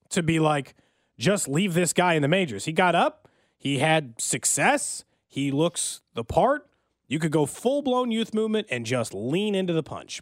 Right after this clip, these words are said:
But it's just, it still feels like to me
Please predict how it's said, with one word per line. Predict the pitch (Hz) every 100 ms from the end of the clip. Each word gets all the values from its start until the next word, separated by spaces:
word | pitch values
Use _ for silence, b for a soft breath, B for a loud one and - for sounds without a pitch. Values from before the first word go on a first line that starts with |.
| -
But | 170
it's | 170 -
just, | - 185 202 - - - _ _ _ _ _ -
it | 190
still | - - 294
feels | 277 254 269 226
like | 240 -
to | 185
me | 185 208